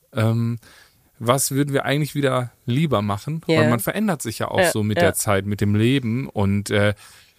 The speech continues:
Speaker 1: vergisst dann manchmal, dass sich alle anderen vielleicht auch mit verändern.
Speaker 2: Voll.
Speaker 1: Ne? Und sich, ähm, ja, Wahrnehmung und Blickwinkel auf Dinge einfach ändern. Wie zum Beispiel, dass du gesagt hast, oh, äh, ob du jetzt noch so richtig viel Bock hast,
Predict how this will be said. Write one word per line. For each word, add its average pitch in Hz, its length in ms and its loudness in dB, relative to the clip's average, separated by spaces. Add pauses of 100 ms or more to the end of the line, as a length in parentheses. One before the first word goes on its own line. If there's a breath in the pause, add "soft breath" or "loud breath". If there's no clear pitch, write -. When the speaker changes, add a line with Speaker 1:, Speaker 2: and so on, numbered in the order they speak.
(160 soft breath)
Speaker 1:
vergisst 135 540 2
dann 139 100 2
manchmal, 135 600 0
dass 127 160 0
sich - 180 -8
alle 139 220 0
anderen 127 500 0 (320)
vielleicht 127 380 0
auch 107 100 0
mit 143 440 2
verändern. 90 840 -4
Speaker 2:
Voll. 160 380 0
Speaker 1:
Ne? 117 300 2
Und 110 260 -2
sich, 117 320 -6
ähm, 101 640 -2 (420)
ja, 98 260 0
Wahrnehmung 123 520 2
und 110 160 -4
Blickwinkel 131 520 -2
auf 117 220 0
Dinge 131 320 -2
einfach 117 340 -4
ändern. 120 560 -2
Wie 113 120 -4
zum 113 180 -2
Beispiel, 113 420 0 (300 loud breath)
dass - 140 -6
du 127 100 -4
gesagt 123 240 -2
hast, 120 180 -8
oh, 113 320 4 (460 loud breath)
äh, 104 220 0
ob 110 240 -2
du 131 120 4
jetzt 127 160 2
noch 120 100 0
so 123 180 2
richtig 127 340 -4
viel 120 180 2
Bock 123 280 -4
hast, - 340 -2